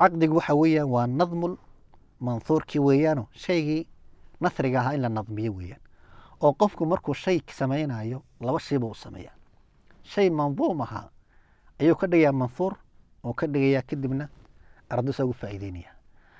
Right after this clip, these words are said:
Ama shay man-, ma-, mansuur ahaa ee la nadminayo maxaa laga dhigayaa?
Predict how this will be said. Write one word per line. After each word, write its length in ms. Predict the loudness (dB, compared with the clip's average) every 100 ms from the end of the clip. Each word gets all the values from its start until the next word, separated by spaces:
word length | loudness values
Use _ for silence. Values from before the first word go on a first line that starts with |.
| -16 -4
Ama 240 | -2 -2
shay 320 | 0 2 4 2
man-, 360 | 2 0 -2 -2
ma-, 140 | -2
mansuur 440 | 0 0 4 4
ahaa 280 | 4 -2 -14 -18 _ -16 -4
ee 80 | 0
la 60 | 0
nadminayo 400 | 0 0 0 0
maxaa 140 | 0
laga 120 | 0
dhigayaa? 240 | 2 0